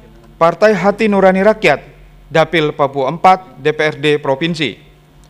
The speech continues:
Nomor dua puluh sembilan, perkara nomor dua puluh dan seterusnya, Partai Kebangkitan Bangsa, Dapil Kota Jayapura dua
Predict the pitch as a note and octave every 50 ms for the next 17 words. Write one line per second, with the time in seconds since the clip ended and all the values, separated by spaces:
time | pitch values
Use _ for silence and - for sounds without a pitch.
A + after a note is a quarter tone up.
0 | _ _ _ _ _ _ - C#3 C#3 D#3 D#3+ D#3+ D3+ C#3 D#3+ D#3+ D3+ D3+ - E3
1 | F#3 G#3+ G3 D#3+ D#3+ F#3+ A3+ C#4+ - - - _ _ _ _ - - - - -
2 | - - - C#3+ C#3+ C#3+ D#3 D#3 D#3 D3+ D#3 D#3 D3+ D3+ D#3 D3+ D3+ D3+ D#3+ E3
3 | E3 E3 A#3 A3+ F#3+ F3 G3 A#3+ F#3+ D#3+ E3 E3+ E3+ - F3+ E3+ G3 G3+ G3 -
4 | G#3 G#3+ A3+ A#3+ A#3 - - - _ _ _ - E3 E3+ E3+ F#3 A3 G#3+ G3+ -
5 | E3+ D#3+ E3 E3 E3 D#3 E3 D#3+ D3+ D3+ D3 C#3 B2+ B2 B2+ - F3+ F#3+ G3+ G#3
6 | G#3+ G#3+ - - - - - B2 B2 E3 E3+ E3+ - A3 G3 F#3+ F#3+ G3 F#3+ -
7 | F3+ F3+ F3 F3 E3 D#3 E3 D#3+ D#3+ D#3 D#3 D#3+ D#3 D3+ D3 D3 D#3+ D#3+ D#3 D#3
8 | E3 E3 E3+